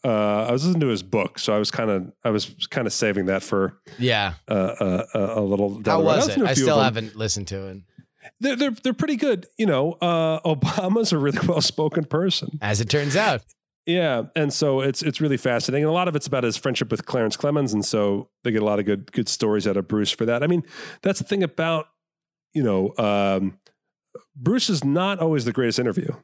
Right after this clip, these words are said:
Speaker 1: He's
Speaker 2: No.
Speaker 1: a fine storyteller, but he's not, you know,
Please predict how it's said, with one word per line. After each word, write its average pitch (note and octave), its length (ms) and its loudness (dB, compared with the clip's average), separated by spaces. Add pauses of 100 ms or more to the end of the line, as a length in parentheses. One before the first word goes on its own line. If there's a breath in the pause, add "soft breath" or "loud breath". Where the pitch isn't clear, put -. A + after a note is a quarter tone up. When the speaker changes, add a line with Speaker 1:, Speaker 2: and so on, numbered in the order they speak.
(760)
Speaker 1:
He's C#3 200 2
Speaker 2:
No. D3+ 120 4
Speaker 1:
a - 20 -6
fine D#3+ 420 -2
storyteller, G#2+ 720 -2 (100)
but B2 80 0
he's G#2+ 140 -2
not, C#3+ 320 0 (500)
you D3 80 4
know, F#2 220 4